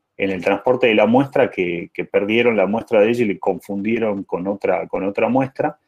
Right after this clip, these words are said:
Eh, y a partir de esto es que nosotros empezamos a detectar y dijimos, "¿Cómo puede ser que esto pase?". O sea, estamos en la, en la era de la tecnología y la digitalización y Internet de las cosas y un mo-,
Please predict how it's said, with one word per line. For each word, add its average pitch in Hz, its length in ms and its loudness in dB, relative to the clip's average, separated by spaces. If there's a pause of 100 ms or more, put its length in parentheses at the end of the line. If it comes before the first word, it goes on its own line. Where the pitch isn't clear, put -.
(540)
Eh, 92 720 2
y 117 100 0
a 104 140 2
partir 135 400 0
de 135 180 4
esto 151 480 0
es 104 180 -2
que 104 160 -2
nosotros 107 380 -6
empezamos 95 560 -4
a 98 40 -4
detectar 98 680 0
y 101 80 0
dijimos, 117 340 -4
"¿Cómo 135 280 2
puede 123 160 4
ser 120 180 -2
que 127 100 -2
esto 117 240 0
pase?". 127 500 0 (440)
O 107 40 -14
sea, 104 140 0
estamos 113 440 0
en 92 160 -4
la, 90 260 -4
en 95 140 -6
la 92 160 -2
era 117 300 2
de 92 100 0
la 90 180 -4
tecnología 104 840 0
y - 20 2
la 92 200 0
digitalización 101 1120 0
y 92 220 -2
Internet 98 440 0
de 120 100 4
las - 140 -4
cosas 139 560 2
y 95 160 -4
un 107 180 -6
mo-, 104 160 -4